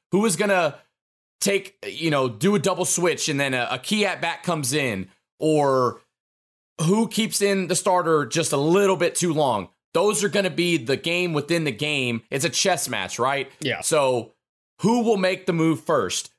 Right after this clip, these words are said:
Speaker 1: Who will not make the move first, right? Who is gonna wait too long? That's what I'm really interested to see. Obviously, Dusty Baker is one of the greatest managers of all time.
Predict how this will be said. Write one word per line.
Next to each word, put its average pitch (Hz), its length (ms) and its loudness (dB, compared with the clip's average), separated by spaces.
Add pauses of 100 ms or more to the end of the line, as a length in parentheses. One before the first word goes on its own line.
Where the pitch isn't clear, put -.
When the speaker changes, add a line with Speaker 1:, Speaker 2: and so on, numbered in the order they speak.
Speaker 1:
Who 190 100 2
will 196 200 4
not 139 320 -2
make 151 220 -4
the 143 60 -2
move 123 240 0
first, 113 360 -2
right? 139 200 -2
Who 175 200 0
is 147 80 -2
gonna 190 160 0
wait 185 260 -2
too 165 160 -4
long? 139 320 0 (100)
That's 196 340 -4
what 190 140 0
I'm 160 180 -2
really 175 280 2 (120)
interested 151 520 -4
to 123 100 -4
see. 113 440 -4 (240)
Obviously, 196 320 -2
Dusty 175 320 -2
Baker 151 260 0
is 123 100 -2
one 143 120 0
of 139 60 -2
the 123 60 2
greatest 147 320 -2
managers 127 400 -4
of 117 100 -2
all 117 160 4
time. 104 320 -4